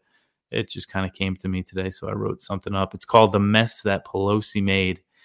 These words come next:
It's a little homage to Robert Parry of Consortium News. He's a late, the late, uh, journalist who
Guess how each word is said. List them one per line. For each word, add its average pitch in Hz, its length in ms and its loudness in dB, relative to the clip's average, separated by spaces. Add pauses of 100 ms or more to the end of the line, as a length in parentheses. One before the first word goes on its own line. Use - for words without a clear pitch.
(220)
It's - 100 -10
a 113 60 0
little 107 240 6
homage 101 640 4
to 101 120 -6
Robert 98 480 -2
Parry 104 560 0
of 95 300 -6
Consortium 98 920 -4
News. 101 420 0
He's 95 220 -6
a 95 60 -2
late, 95 400 0 (1080)
the 131 80 2
late, 139 440 6
uh, 131 220 2
journalist 123 720 4
who 113 340 0